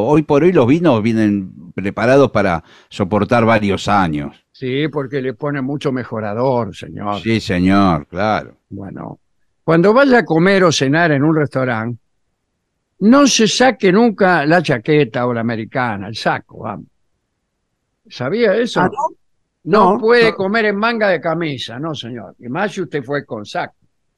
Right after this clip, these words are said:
Speaker 3: Pero discúlpeme, estamos entre amigotes de la oficina,
Speaker 1: Sí.
Speaker 3: celebrando
Speaker 2: No importa.
Speaker 3: fin de año.
Speaker 2: ¿Qué me importa? Si usted va a, a, viene a este restaurante, soy el mozo, ¿no?
Speaker 3: Sí,
Speaker 2: Con,
Speaker 3: ¿qué tal?
Speaker 2: eh, personas que acaban de, eh,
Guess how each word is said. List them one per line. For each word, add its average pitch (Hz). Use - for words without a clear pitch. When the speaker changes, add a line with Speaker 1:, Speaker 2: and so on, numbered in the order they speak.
Speaker 3:
Pero 165
discúlpeme, 190
estamos 233
entre 165
amigotes 180
de 175
la 165
oficina, 135
Speaker 1:
Sí. -
Speaker 3:
celebrando 220
Speaker 2:
No 214
importa. 147
Speaker 3:
fin 240
de 226
año. 202
Speaker 2:
¿Qué 220
me 233
importa? 175
Si 180
usted 220
va 220
a, 175
a, 170
viene 202
a 208
este 180
restaurante, 160
soy 139
el 139
mozo, 104
¿no? 143
Speaker 3:
Sí, 165
Speaker 2:
Con, 143
Speaker 3:
¿qué 131
tal? 113
Speaker 2:
eh, 127
personas 190
que -
acaban 196
de, 151
eh, 147